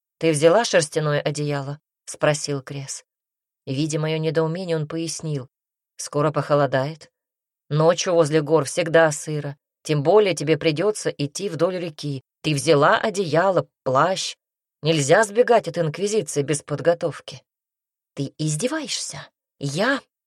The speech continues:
собираюсь уйти от ваших праведных костров, сеять зло по всему миру». «Заболеешь?» — коротко ответил он. Он посмотрел на меня,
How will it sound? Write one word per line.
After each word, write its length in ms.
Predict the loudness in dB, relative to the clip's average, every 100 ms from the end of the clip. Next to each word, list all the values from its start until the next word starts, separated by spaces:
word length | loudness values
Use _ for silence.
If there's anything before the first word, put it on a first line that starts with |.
| _
собираюсь 760 | -12 -4 0 0 0 -4 -6 -8 -6
уйти 560 | -6 -8 -10 -8 -8 0
от 220 | 0 0
ваших 480 | -6 -4 -4 -6 -8
праведных 760 | -6 -2 -2 -2 -6 -10 -10 -10
костров, 800 | -12 -12 -12 -8 -8 -10 -16 -20 _ _ _ _
сеять 680 | -12 -4 -2 -2 0 -2 -2
зло 600 | -12 -10 -8 2 2 2
по 120 | -8
всему 360 | -10 -8 -4 -4
миру». 440 | -4 -6 -10 -12 _ _ _ _ _ _ _ _
«Заболеешь?» — 840 | -10 -2 2 2 2 -2 -4 -10 -12 _ _ _
коротко 480 | -4 0 0 0 -6
ответил 500 | -4 -4 -6 -8 -12
он. 180 | -14 -18 _ _ _ _ _ _ _ _ _
Он 220 | 0 2
посмотрел 600 | 2 0 2 0 2 2 2
на 100 | -2
меня, 400 | -2 -2 -4